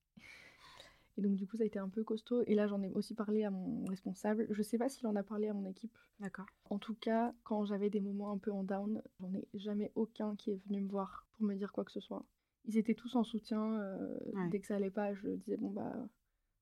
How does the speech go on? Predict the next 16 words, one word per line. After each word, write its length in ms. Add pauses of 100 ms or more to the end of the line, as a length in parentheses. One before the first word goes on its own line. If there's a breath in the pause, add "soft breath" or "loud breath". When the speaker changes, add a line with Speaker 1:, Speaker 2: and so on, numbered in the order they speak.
(140)
Speaker 1:
ce 40
moment, 100
c'est 100
un 80
peu 140
dur. » 280 (100)
Et 60
en 80
fait, 260
euh, 160 (280)
y 40
avait 140
pas 100
de 60
souci, 260
quoi. 220